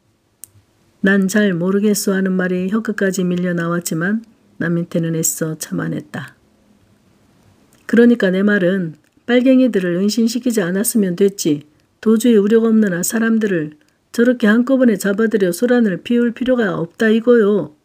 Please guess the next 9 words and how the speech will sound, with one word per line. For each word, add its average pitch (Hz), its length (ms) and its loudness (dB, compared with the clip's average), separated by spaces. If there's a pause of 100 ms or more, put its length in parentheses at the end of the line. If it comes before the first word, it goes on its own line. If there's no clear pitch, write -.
(680)
입산 180 480 -4
빨갱이들은 185 840 -4
그림자도 196 560 0
보이지 208 360 0
않았다는 196 520 -4
보고를 185 420 -2
이미 180 220 -4
받은 170 280 -2
남인태는 165 720 -4